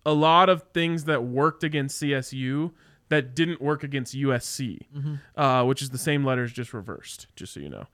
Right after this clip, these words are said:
Speaker 1: Um,
Speaker 2: Wow.
Speaker 1: but
Speaker 2: Wow.
Speaker 1: <laughs> tonight, it wasn't a, a case of, "Oh, these plays worked against U C L A and they'll just never work against San Diego State."
Speaker 2: Mm-hmm.
Speaker 1: It was, "Well, these plays are just, like,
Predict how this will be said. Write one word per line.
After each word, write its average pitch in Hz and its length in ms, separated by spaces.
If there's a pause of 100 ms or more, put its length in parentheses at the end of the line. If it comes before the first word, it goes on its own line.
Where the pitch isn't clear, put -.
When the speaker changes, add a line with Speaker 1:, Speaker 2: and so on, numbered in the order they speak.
(300)
Speaker 1:
Um, 139 460
Speaker 2:
Wow. 120 540
Speaker 1:
but 156 340 (1080)
Speaker 2:
Wow. 120 280 (380)
Speaker 1:
<laughs> - 360
tonight, 190 540
it 165 180
wasn't 190 440
a, 160 320
a 147 40
case 160 360
of, 143 320
"Oh, 156 180
these 151 260
plays 165 280
worked 139 400
against 151 340
U 170 100
C 151 140
L 139 180
A 143 120
and 123 120
they'll 127 120
just 139 180
never 156 320
work 147 220
against 131 280
San 139 200
Diego 127 320
State." 127 520
Speaker 2:
Mm-hmm. 139 180 (160)
Speaker 1:
It 196 140
was, 180 580 (680)
"Well, 240 240
these 226 180
plays 208 320
are 175 80
just, 170 300 (160)
like, 151 340